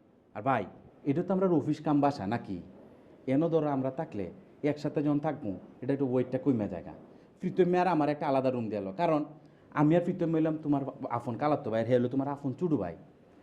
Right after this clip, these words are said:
তা আমরা যদি একখানো তাই, এরা ঠিক মতো সম্মান করতে চায় না, বুঝছো না?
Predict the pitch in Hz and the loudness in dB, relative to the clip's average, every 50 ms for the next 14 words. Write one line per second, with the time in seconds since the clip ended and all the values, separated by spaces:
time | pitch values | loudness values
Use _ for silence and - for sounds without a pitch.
0 | - - - - - - - 123 127 131 151 151 160 160 180 165 170 - 147 151 | -20 -20 -20 -18 -6 0 4 6 8 8 8 8 8 10 10 10 10 10 8 8
1 | 147 156 147 117 104 95 95 - - - - 113 123 120 151 147 - 131 - 120 | 8 8 6 6 6 4 0 -2 -8 -4 -2 0 0 0 2 2 2 2 2 0
2 | - 131 135 135 127 117 104 98 - 87 - 87 82 78 82 90 120 110 110 104 | 0 2 4 4 2 2 -2 -8 -8 -8 -8 -8 -8 -8 -6 -6 -4 -4 -2 -2
3 | 104 127 | -4 -4